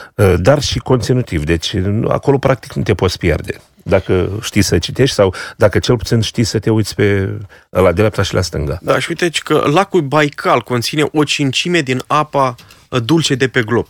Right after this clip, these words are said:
Speaker 2: Deși este abia al șaptelea lac din lume după suprafață, Baikal, aflat în sudul Siberiei, are cel mai mare volum. Deci se estimează că acesta conține în jur de douăzeci la sută, douăzeci la sută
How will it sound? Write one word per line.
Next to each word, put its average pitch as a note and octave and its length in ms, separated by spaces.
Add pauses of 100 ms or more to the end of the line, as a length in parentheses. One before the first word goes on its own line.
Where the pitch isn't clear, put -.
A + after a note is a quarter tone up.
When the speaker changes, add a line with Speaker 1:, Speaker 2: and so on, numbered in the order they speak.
(320)
Speaker 2:
Deși D3 220
este E3 160
abia D#3 200
al D3 100
șaptelea C3+ 540
lac C3+ 220
din A2+ 160
lume B2+ 200
după A#2 200
suprafață, A2+ 600
Baikal, B2 520
aflat D3+ 440
în A#2 280
sudul B2+ 260
Siberiei, C3 340
are B2 140
cel F3+ 200
mai E3+ 140
mare C#3+ 220
volum. A2+ 340
Deci F2+ 120
se - 120
estimează B2+ 480
că - 180
acesta A#2 260
conține A#2+ 320
în B2+ 60
jur B2+ 160
de A#2 100
douăzeci C3+ 320
la A#2 120
sută, - 180
douăzeci C#3+ 300
la B2 100
sută - 260